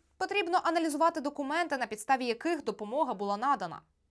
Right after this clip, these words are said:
Сам документ передбачає створення так званого інвестиційного фонду С Ш А і України, який має на меті реконструкцію нашої держави.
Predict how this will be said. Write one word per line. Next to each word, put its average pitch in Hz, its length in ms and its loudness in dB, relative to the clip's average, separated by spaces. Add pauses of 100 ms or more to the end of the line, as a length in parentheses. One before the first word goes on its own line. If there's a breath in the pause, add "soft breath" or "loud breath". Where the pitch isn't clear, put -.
(920 soft breath)
Сам 381 340 8
документ 370 580 4
передбачає 247 680 4
створення 320 520 2
так 226 220 -2
званого 294 480 2
інвестиційного 277 960 -2
фонду 277 460 -2
С 285 100 -4
Ш 240 140 0
А 220 80 6
і 226 140 -6
України, 226 680 -4
який 175 320 -6
має 196 300 0
на 175 80 -4
меті 311 360 0
реконструкцію 320 960 -2
нашої 208 420 -2
держави. 190 520 0